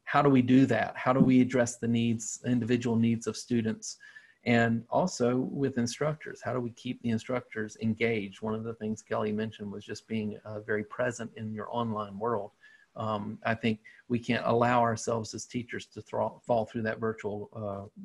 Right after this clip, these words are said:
crack and kind of be, um, absent, uh, from, from the world of what needs to be going on in the class. Thank you very much for joining us, and we will hopefully see you next week. We'll be on at one o'clock on Friday,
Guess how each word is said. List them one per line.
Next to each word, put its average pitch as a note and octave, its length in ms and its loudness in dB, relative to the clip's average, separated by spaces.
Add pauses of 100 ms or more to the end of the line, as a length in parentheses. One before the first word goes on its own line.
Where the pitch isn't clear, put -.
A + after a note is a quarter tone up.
(160)
crack A2 360 0
and G#2+ 100 -4
kind G#2+ 160 -6
of G2+ 120 -6
be, G#2 260 -8 (480)
um, G#2 440 -6 (360)
absent, - 560 0 (160)
uh, A2 200 2
from, A2+ 400 2
from A#2 200 2
the A2+ 60 4
world A#2 280 4
of G#2 80 -8
what A2 220 -2
needs G#2+ 220 -4
to - 60 -14
be G#2 80 -8
going G#2 280 -6
on G2 100 -6
in F#2+ 100 -6
the G2+ 60 -8
class. G2 460 -8 (680)
Thank F3+ 220 8
you F#3 60 2
very F3+ 220 8
much F3+ 360 6
for E3+ 200 4
joining F3 400 4
us, F#3+ 240 0
and C#3 560 2
we B2+ 360 2
will C3+ 140 4
hopefully F3 360 0
see - 160 -6
you D3 120 -2
next C#3 220 -6
week. D#3+ 220 -2
We'll C3+ 100 -2
be C#3 140 -4
on C#3+ 120 -2
at C#3 80 -2
one C3+ 180 -2
o'clock C3+ 340 -2
on B2 100 -4
Friday, B2+ 460 -6